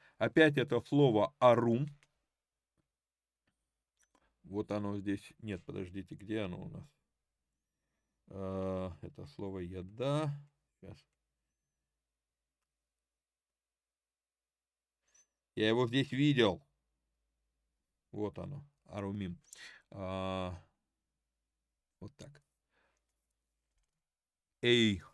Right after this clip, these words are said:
«эйрумим». Эй, «эйрумим». Вот, а,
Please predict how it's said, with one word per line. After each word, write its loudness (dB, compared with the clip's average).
«эйрумим». 4
Эй, -4
«эйрумим». 2
Вот, 4
а, 4